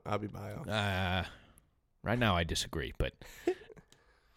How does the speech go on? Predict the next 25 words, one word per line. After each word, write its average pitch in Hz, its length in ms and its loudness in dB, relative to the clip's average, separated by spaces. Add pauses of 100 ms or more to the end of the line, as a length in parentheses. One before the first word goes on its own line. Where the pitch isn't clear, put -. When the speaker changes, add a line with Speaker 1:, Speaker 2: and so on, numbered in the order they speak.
(220)
Speaker 2:
we 131 100 4
haven't 123 180 2
talked - 220 0
about - 200 -2
him 65 140 -6
yet. 57 180 -4
I 104 80 -2
think 110 200 -4
we 73 80 -4
need 60 80 -6
to 58 60 -4
talk 64 240 -2
about 57 180 -4
him 64 120 -6
more. 62 200 -6 (400)
But 123 260 8 (240)
I 185 120 8
think 262 200 10
O 139 100 12
K 135 140 10
C 202 240 6
might 170 220 8
sneak 160 280 8
in. 151 180 8 (720)
Speaker 1:
Maybe. 160 340 6